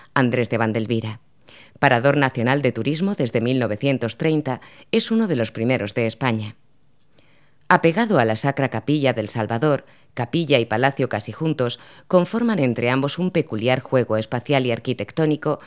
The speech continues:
entre una de las torretas y tribunas de la iglesia y la recortada esquina de la fachada del Parador, con el característico y ubetense balcón en esquina.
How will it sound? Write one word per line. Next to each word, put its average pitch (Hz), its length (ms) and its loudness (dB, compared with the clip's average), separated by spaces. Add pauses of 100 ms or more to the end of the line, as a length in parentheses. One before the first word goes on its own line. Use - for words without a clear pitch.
(200)
entre 165 320 2
una 226 140 2
de 156 80 -4
las 117 180 0
torretas 143 500 -2
y 135 120 -2
tribunas 110 480 -2
de 123 100 0
la 117 80 0
iglesia 131 540 0 (340)
y 196 80 0
la 156 140 4
recortada 143 540 0
esquina 160 360 -2
de 160 100 -2
la 117 100 0
fachada 120 420 -2
del 117 160 -2
Parador, 123 460 -2 (480)
con 160 120 4
el 127 140 2
característico 139 840 -2
y 147 140 -2
ubetense 135 560 2
balcón 120 380 -2
en 107 100 -2
esquina. 110 540 -4